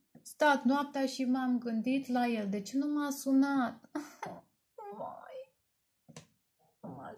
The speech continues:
sunat. Nu zic, acum fac un pic de haz, de necaz.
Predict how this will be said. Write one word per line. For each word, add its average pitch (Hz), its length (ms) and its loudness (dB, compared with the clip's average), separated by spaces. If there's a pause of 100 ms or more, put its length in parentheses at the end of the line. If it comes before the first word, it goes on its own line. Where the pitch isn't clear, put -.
sunat. - 320 -20 (720)
Nu 403 240 2
zic, 196 260 -2
acum 403 340 2
fac - 340 0
un 190 80 0
pic 254 260 2
de 175 340 -4
haz, 262 240 4
de 190 120 -4
necaz. - 920 -2